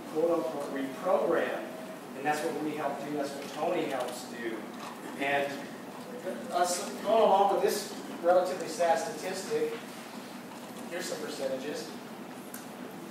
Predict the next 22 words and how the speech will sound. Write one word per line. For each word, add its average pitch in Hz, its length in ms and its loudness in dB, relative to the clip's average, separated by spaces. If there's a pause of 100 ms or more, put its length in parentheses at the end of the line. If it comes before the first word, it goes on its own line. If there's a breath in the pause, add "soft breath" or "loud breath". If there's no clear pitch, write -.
(580)
Eighty 214 320 4
percent 196 340 2
of 185 120 2
people 185 260 -2
that 175 180 4
join 165 200 6
a 165 60 8
health 185 360 4
club 156 320 4
this 143 340 0
year 143 320 2 (400)
will 156 120 0
fail 165 640 6
to 160 180 -4
reach 147 300 -4
their 143 180 0
result, 160 540 4 (360)
their 143 180 2
goal, 147 420 4 (200)
sorry. 139 260 2 (1800)
Eighty 165 280 4
percent. 127 340 -2